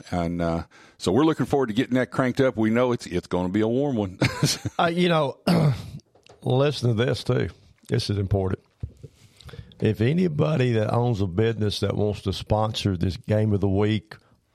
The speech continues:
Speaker 2: or Central football, Tennessee Vols, Tennessee Titans, Alabama Crimson Tide, we got spots on every one of them. And it's cheap. Call me at nine three one, four four six, two zero two eight,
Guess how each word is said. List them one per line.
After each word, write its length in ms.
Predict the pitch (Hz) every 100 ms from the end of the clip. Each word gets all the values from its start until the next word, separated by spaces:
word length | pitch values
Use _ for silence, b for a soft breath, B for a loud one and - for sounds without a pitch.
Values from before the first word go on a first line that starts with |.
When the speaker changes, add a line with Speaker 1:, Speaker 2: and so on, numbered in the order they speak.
| _ _ -
Speaker 2:
or 120 | 104
Central 360 | - 120 110
football, 800 | 98 113 107 101 104 104 101 95 - B B B
Tennessee 500 | - 113 107 - 107
Vols, 720 | 87 104 107 107 107 101 - 143
Tennessee 480 | 117 107 104 110 104
Titans, 560 | - 117 113 120 110 104
Alabama 420 | 104 101 104 104
Crimson 400 | - 107 - 101
Tide, 340 | 107 107 101 - B B B B B B -
we 120 | 143
got 180 | 185 135
spots 460 | - 131 120 123 101
on 100 | 107
every 180 | 110 98
one 160 | 104
of 80 | 98
them. 260 | 90 85 78 B B B -
And 160 | 110
it's 160 | 143 -
cheap. 440 | - 131 101 - - -
Call 260 | - 147 190
me 220 | 110 95
at 160 | 98 -
nine 240 | 113 120
three 220 | 110 120 110
one, 260 | 107 104
four 280 | 98 113 113
four 240 | - 107
six, 360 | 101 - 104 -
two 220 | - 120
zero 360 | 90 104 95 92
two 400 | - 123 110 104
eight, 320 | 117 113 -